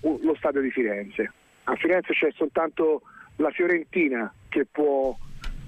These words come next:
eh, in qualche maniera utilizzare quello come lo stadio. È uno stadio del millenovecentotrentuno che ha bisogno di tanta manutenzione, una manutenzione costosa perché ci vogliono quasi due milioni di euro l'anno.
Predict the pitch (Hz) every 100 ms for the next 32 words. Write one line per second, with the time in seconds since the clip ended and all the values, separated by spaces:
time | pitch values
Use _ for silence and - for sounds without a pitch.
0 | - 127 117 143 143 139 139 - 143 143
1 | 147 147 143 131 - - - - - -
2 | 143 151 147 147 175 156 151 165 160 139
3 | 135 135 131 123 123 120 123 120 - 135
4 | 113 107 110 110 - 127 135 - 160 156
5 | 151 139 143 147 151 147 156 160 180 -
6 | 214 233 233 - - - - - - -
7 | 320 311 302 277 151 139 349 233 156 147
8 | 139 180 175 160 165 151 151 147 151 151
9 | 151 143 - 147 131 160 233 226 - 139
10 | 143 147 147 143 156 143 147 135 - 180
11 | 151 135 127 135 - 143 143 139 147 135
12 | 139 143 143 147 147 143 139 139 131 131
13 | 185